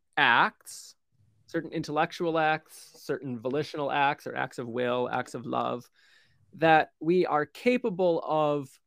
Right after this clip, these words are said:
sort of purely by our own effort. The idea here is,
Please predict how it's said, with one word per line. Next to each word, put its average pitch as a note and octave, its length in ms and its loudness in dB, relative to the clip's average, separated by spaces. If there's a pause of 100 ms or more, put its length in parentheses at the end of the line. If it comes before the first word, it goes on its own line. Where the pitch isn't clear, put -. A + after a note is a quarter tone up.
sort - 160 -20
of - 140 -20
purely A3+ 500 2
by D#3 300 4
our C3+ 260 2
own C3 320 -4
effort. - 480 -8 (280)
The G#3 80 2
idea B3 260 2
here A3 240 4
is, F#3 260 2